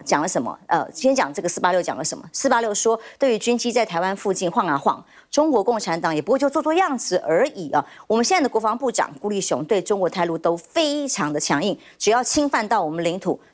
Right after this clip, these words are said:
就是开火哦，感觉很严重，而且很郑-，郑重以对。但国防部回应四八六，他说的是，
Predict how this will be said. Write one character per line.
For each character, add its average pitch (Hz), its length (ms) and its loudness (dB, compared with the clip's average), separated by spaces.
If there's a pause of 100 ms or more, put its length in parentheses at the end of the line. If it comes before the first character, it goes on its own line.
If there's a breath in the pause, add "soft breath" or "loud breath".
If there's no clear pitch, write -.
就 311 360 2
是 247 300 0
开 277 260 2
火 175 320 -2
哦， 156 160 0
感 165 160 0
觉 180 100 2
很 151 180 -4
严 147 160 -2
重， - 200 2 (240 soft breath)
而 185 80 -2
且 185 160 2
很 156 280 -4 (440 loud breath)
郑-， 233 260 2
郑 240 260 2
重 202 280 0
以 151 100 -6
对。 165 260 2 (540 soft breath)
但 254 160 2
国 220 140 0
防 208 180 0
部 226 140 2
回 180 180 2
应 233 160 0
四 208 160 0
八 175 160 0
六， 175 160 -2
他 - 160 -4
说 180 200 0
的 151 100 0
是， - 260 0